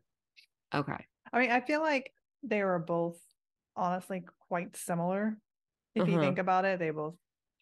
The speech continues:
Speaker 2: are about shopping. <laughs>
Speaker 1: So,
Speaker 2: So
Speaker 1: well, okay, so let's, let's talk about that. And let's talk about the fact that they had done a kids version of
Speaker 2: Kids?
Speaker 1: Supermarket.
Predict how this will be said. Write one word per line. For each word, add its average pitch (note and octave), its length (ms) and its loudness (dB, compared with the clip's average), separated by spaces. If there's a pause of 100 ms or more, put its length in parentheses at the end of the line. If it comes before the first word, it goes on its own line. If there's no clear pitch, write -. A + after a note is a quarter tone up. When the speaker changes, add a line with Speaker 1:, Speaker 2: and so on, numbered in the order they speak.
(160)
Speaker 2:
are E3+ 100 -2
about D3+ 260 -4
shopping. F#3+ 460 -4 (160)
<laughs> - 680 2
Speaker 1:
So, B3 560 4
Speaker 2:
So - 0 - (180)
Speaker 1:
well, C#4 500 -2 (380)
okay, B3 320 -2
so B3+ 160 -4
let's, B3+ 320 0
let's C4 300 -4
talk F4 240 -8
about G#3+ 240 -6
that. G#3 220 -2
And F3+ 100 -2
let's F#3 160 -4
talk B3+ 160 -6
about D#4+ 180 -6
the F3+ 60 -8
fact E3+ 320 -4
that E3+ 200 -6
they G3 260 -2
had F3+ 640 -6 (800)
done F3 420 0 (140)
a F3 240 0
kids F#3+ 760 -4
version D3+ 760 -4 (480)
of E3 320 0 (240)
Speaker 2:
Kids? C#4 140 -2
Speaker 1:
Supermarket. G3+ 800 -2